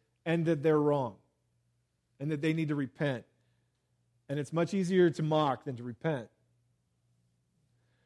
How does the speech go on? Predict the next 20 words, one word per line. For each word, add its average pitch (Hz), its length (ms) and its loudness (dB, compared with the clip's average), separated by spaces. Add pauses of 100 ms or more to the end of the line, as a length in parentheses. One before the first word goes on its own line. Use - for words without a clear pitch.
(140)
But 170 100 4
he's 190 100 2
also 226 460 6
talking 202 400 4
about 185 360 6
the 165 80 0
type 185 520 0
of 160 180 6
wisdom 156 460 0
that 151 120 -2
they 139 140 0
have 143 340 2
being 139 400 -4 (840)
fleshly 147 520 2
or 123 160 -2 (320)
of 131 120 0
that 139 260 0
fallen 151 400 2
nature, 131 500 -4 (840)
that 190 340 6